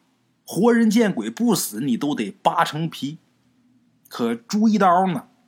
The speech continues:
自打他见了鬼以后，不但说没倒霉，反而是走了鸿运了，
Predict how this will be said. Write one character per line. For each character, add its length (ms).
自 220
打 220
他 280
见 200
了 100
鬼 180
以 120
后， 300
不 180
但 280
说 420
没 220
倒 200
霉， 220
反 220
而 180
是 140
走 280
了 100
鸿 200
运 360
了， 80